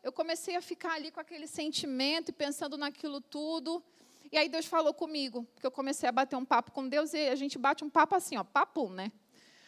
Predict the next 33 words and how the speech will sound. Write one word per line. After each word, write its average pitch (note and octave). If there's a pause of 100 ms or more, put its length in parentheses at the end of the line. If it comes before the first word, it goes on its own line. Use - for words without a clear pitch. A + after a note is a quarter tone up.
Eu C4+
falei E4
assim, D#4+
"Deus, E4
eu D#4+
não D#4+
tô E4+
gostando F4
disso D#4
que D4
eu C4
tô B3+
sentindo, A3+
porque E4 (1400)
eu D#4
acredito G#4
em G#4+
mim, C#4
eu D4+
acredito C4+
em C#4
você, C4+
acredito C4
no C4+
propósito B3
que -
você B3+
me B3
deu, A#3
mas F4
tem G4
alguma A#4+
coisa A#4+